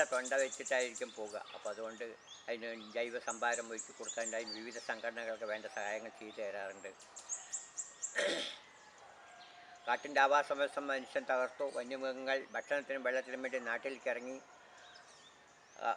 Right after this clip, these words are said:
അതുകൊണ്ട് നാട്ടിലെ തേങ്ങ, ചക്ക, മാങ്ങ ഒന്നുമില്ല. അതുകൊണ്ട് അവർക്ക് ഭക്ഷണം കിട്ടാത്തത് കൊണ്ട്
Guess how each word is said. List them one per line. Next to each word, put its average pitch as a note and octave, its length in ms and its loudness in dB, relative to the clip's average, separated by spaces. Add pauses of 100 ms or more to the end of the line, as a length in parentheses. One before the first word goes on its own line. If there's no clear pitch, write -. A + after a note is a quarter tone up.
(140)
അതുകൊണ്ട് B2+ 440 2 (1500)
നാട്ടിലെ C3+ 400 4 (1600)
തേങ്ങ, C3 360 4
ചക്ക, B2 320 2 (180)
മാങ്ങ B2 300 2
ഒന്നുമില്ല. A#2+ 360 -4 (180)
അതുകൊണ്ട് A#2+ 340 0
അവർക്ക് B2 340 2
ഭക്ഷണം B2+ 420 0
കിട്ടാത്തത് B2 400 0
കൊണ്ട് B2 260 0